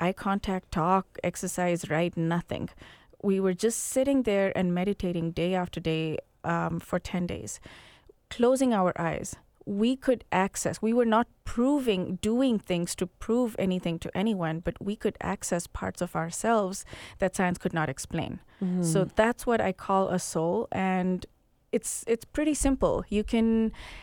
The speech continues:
Speaker 1: intellectually at least, you know that if you just have those ten days, and there are many other ways, this is just one of those tools, but you know that if you have those ten days, you can go there and you know that you are worthy, and you know that you are beautiful and
Speaker 2: Yeah.
Speaker 1: joyous,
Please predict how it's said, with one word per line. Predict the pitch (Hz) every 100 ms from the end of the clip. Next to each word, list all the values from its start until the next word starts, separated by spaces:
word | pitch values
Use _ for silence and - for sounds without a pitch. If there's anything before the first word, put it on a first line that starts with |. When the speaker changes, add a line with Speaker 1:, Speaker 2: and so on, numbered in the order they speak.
| - - - -
Speaker 1:
intellectually | 233 240 247 247 233 214
at | 196
least, | 202 196 -
you | 208
know | 196 208 220 185
that | 180
if | 175 190
you |
just | 180 190 -
have | 185 185 202
those | 185 -
ten | 185 180
days, | 175 175 180
and | 180
there | 190 190
are |
many | 180 180 175
other | 160 160
ways, | 156 156 170
this | 165 -
is | -
just | 175 -
one | 160
of | 160 -
those | 151 -
tools, | - 247 190 - - - -
but | 202 196
you | 220
know | 202 196 240 247
that | 196 185
if | 185
you | 190
have | 190 208 233 240
those | 214 -
ten | - 214
days, | 214 226 196
you |
can | - 180
go | 202 226
there | 208 180
and | 196 202
you | 214
know | 202 202 196 196 165 - -
that | 180 170
you | 170 -
are | 170 160
worthy, | 160 156 165 165 156
and | 175 175
you |
know | 170 170 175
that | 170 151
you | 165 143
are | 151 - -
beautiful | 208 254 302 277 190 - 165 156
and | 170 170
Speaker 2:
Yeah. | 190
Speaker 1:
joyous, | 180 208 175 175 175